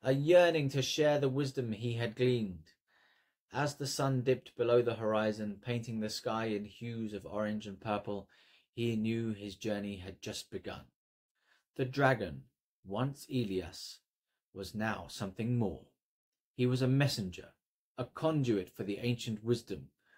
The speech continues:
soaring across the sky, spreading the message of interconnectedness, of compassion,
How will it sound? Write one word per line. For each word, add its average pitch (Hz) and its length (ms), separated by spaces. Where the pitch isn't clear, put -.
soaring 180 560
across 139 320
the 131 120
sky, 107 580
spreading 165 480
the 147 80
message 139 400
of 120 80
interconnectedness, 127 1040
of 131 140
compassion, 139 720